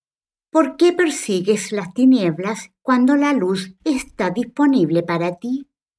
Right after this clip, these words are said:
La sabiduría te llama y aún así deseas la necedad. Un hombre necio va en camino del deseo de cada pasión.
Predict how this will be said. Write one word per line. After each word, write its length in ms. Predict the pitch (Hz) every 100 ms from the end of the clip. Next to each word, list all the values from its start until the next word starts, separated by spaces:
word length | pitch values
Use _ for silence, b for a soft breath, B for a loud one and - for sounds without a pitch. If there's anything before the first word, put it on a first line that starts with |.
| _ _ _ _ -
La 180 | 302 320
sabiduría 760 | 311 277 302 311 285 175 175
te 120 | 185
llama 640 | 185 269 269 180 160 165 - _
y 160 | 220
aún 220 | 277 302 330
así 580 | 320 - 202 196 202 _ _ -
deseas 680 | 320 - 262 180 190 220 -
la 220 | 285 294
necedad. 580 | 214 175 - 180 262 262 180 160 160 _ _ - _ _ _ _ _ _ -
Un 280 | 339 320
hombre 340 | 294 262 269 294
necio 680 | 233 170 - 240 262 269 - _ _
va 200 | 254 311
en 120 | 339 330
camino 500 | 339 254 190 185 180
del 220 | 185 175
deseo 580 | 208 - - 262 180 214
de 160 | 285
cada 340 | 285 180 151 156
pasión. 720 | 165 - 262 277 214 180 -